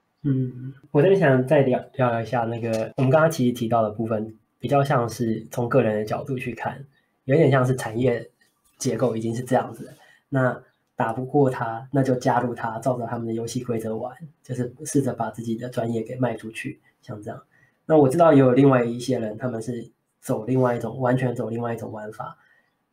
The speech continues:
我虽然，我虽-，虽然现在产业结构是这个样子，但我试着打破游戏规则。例如说，有些人他们就会透过带着自己的专业，然后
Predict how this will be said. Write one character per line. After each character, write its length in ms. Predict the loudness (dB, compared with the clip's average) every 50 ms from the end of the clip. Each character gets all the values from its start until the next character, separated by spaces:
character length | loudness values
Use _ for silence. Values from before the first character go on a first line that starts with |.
| _ _ _
我 140 | -4 -2 0
虽 160 | 2 4 4
然， 340 | 6 6 4 4 2 -2 -4 -10 _ _ _ _ _ _ _ _ _ _ -20 -20 -20 -20 _ _ _ _
我 160 | -2 0 0
虽-， 240 | 0 0 -2 -2 -4 -6
虽 180 | -4 0 2 2
然 140 | 4 4 2
现 160 | 2 4 4
在 160 | 6 4 4
产 180 | 2 0 -2 -4
业 80 | -4
结 140 | -4 -6 -6
构 180 | -6 -6 -6 -6
是 60 | -6
这 100 | -6 -6
个 120 | -6 -4
样 220 | -4 -4 -4 -6 -8
子， 160 | -12 -14 -18 _ _ _ _
但 180 | -2 0 2 2
我 140 | 0 -2 -2
试 160 | -2 -2 -2
着 140 | -2 -4 -6
打 180 | -4 -6 -2
破 180 | 0 2 2 2
游 120 | 0 -2
戏 160 | -4 -6 -8
规 200 | -8 -6 -8 -8
则。 320 | -8 -10 -12 -16 -16 -18 -20 _ _ _ _ _ _ _
例 80 | 4 4
如 140 | 4 4 4
说， 180 | 2 0 0
有 100 | 0 0
些 120 | 2 2 4
人 100 | 4 2
他 100 | 0 0
们 120 | -2 -2
就 80 | -2 -2
会 100 | -2 -2
透 160 | -2 -2 -4
过 240 | -2 -4 -4 -2 2
带 160 | 4 4 4
着 80 | 4 2
自 140 | 2 2
己 60 | 2 2
的 40 | 0
专 240 | 0 -2 -2 0 0
业， 220 | 0 -2 -2 -4
然 60 | -6
后 440 | -8 -8 -6 -4 -4 -4 -6 -8 -14